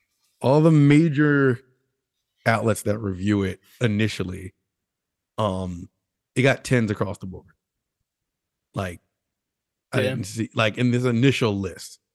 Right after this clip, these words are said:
Speaker 1: I didn't see after this, but there's not even, like, a nine point five. It's just all ten out of ten, making this the highest rated game of the year so far.
Speaker 2: In
Speaker 1: Huh.
Speaker 2: March.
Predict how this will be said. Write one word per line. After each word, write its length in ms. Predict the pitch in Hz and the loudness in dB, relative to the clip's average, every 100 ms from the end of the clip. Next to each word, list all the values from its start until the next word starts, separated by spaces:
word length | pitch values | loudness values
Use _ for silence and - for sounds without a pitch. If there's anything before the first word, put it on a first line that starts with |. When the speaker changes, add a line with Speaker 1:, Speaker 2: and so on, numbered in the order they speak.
| _ _ _ _ - | _ _ _ _ -6
Speaker 1:
I 60 | 113 | -4
didn't 160 | 107 | -4
see 260 | - 107 104 | -8 -8 -8
after 300 | - - 107 | -10 -10 -12
this, 300 | 92 - - _ _ _ | -14 -18 -20 _ _ _
but 260 | 120 104 - _ _ _ - | -4 -4 -6 _ _ _ -8
there's 160 | 113 | -2
not 200 | 135 127 | 0 2
even, 220 | 135 127 117 | 2 2 0
like, 160 | 110 | 0
a 80 | 107 | -2
nine 500 | 104 101 107 110 101 | -2 -4 -4 -4 -6
point 300 | - 104 92 | -6 -10 -10
five. 180 | 90 - _ _ - | -14 -16 _ _ -14
It's 160 | 110 | -8
just 180 | 123 - - | -8 -6 -6
all 300 | 117 110 104 | -4 -4 -6
ten 440 | - 123 104 98 - | -6 -4 -2 -4 -8
out 140 | 98 | -10
of 60 | 95 | -10
ten, 160 | - - _ _ _ _ _ _ _ _ _ - | -16 -18 _ _ _ _ _ _ _ _ _ -10
making 420 | 117 127 123 123 | -2 0 0 0
this 280 | 120 110 - 117 | 0 -2 -8 -6
the 220 | 120 110 104 | -4 -4 -6
highest 480 | 107 120 120 113 - | -4 0 0 -2 -4
rated 400 | 110 110 107 104 | -4 -4 -2 -4
game 280 | 104 107 101 | -6 -6 -6
of 100 | 101 | -6
the 100 | 104 | -6
year 420 | 98 107 104 98 - _ _ | -4 -2 -2 -6 -10 _ _
so 340 | - - 110 95 | -10 -6 -4 -4
far. 460 | 110 101 82 80 _ _ _ _ _ _ | -4 -4 -6 -14 _ _ _ _ _ _
Speaker 2:
In 140 | 135 | -8
Speaker 1:
Huh. 80 | 120 | -8
Speaker 2:
March. 640 | 120 120 104 - - - | -8 -8 -8 -10 -10 -10